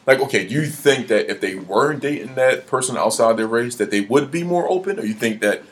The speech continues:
the fact that they are dating a woman and potentially could have a child that is of African-American descent, you know what I'm saying? Like,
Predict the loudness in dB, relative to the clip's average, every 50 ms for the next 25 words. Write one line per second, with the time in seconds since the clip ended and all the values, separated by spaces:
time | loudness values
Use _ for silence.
0 | -16 -6 -4 -4 4 6 8 8 8 6 4 6 8 8 8 8 6 4 4 4
1 | 2 0 -4 -2 -2 0 0 -2 -4 -10 -14 -12 -10 -4 2 2 2 2 2 -2
2 | -6 -8 -4 0 0 0 2 4 6 6 6 6 4 0 -6 -4 2 8 8 10
3 | 10 8 6 2 -2 -4 -4 -4 -8 -14 -20 -20 -20 _ _ _ -20 -12 -2 4
4 | 6 8 8 8 8 8 8 8 8 6 4 0 -6 -14 -18 _ _ _ _ _
5 | _ 4 4 4 4 0 -2 -2 -2 -2 -2 -4 -4 -4 -6 -8 -8 -4 -2 0
6 | 0 0 0 0 0 2 4 6 6 6 6 6 4 6 6 6 6 4 4 -2